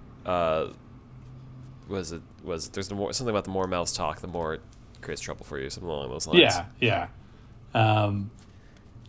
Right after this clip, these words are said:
Speaker 2: and
Speaker 1: You
Speaker 2: it's
Speaker 1: clearly
Speaker 2: like,
Speaker 1: tell he's just pulling it out of his back
Speaker 2: yeah, he just
Speaker 1: pocket.
Speaker 2: went on, like,
Speaker 1: <laughs>
Speaker 2: Wikipedia that day for, like, a <laughs> Pakistani gossip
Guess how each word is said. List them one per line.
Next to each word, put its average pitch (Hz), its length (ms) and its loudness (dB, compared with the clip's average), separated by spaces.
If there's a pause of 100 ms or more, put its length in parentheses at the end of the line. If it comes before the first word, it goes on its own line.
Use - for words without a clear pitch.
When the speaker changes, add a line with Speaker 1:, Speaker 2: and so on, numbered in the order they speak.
(240)
Speaker 2:
and 127 100 10
Speaker 1:
You 117 40 10
Speaker 2:
it's 120 80 10
Speaker 1:
clearly 143 200 10
Speaker 2:
like, 117 60 10
Speaker 1:
tell 117 100 10
he's 95 80 6
just 98 120 -4
pulling 101 220 4
it - 20 6
out 90 60 4
of 90 100 2
his 85 80 -6
back 85 180 4
Speaker 2:
yeah, 151 100 12
he 147 100 10
just 147 160 4
Speaker 1:
pocket. 151 40 8
Speaker 2:
went 160 120 12
on, 147 100 12
like, 135 160 12
Speaker 1:
<laughs> 135 320 8
Speaker 2:
Wikipedia 120 600 6
that 110 200 4
day 113 300 8
for, 110 160 2
like, 110 180 4
a 107 100 2 (380)
<laughs> - 380 -14
Pakistani 123 540 8
gossip 117 500 6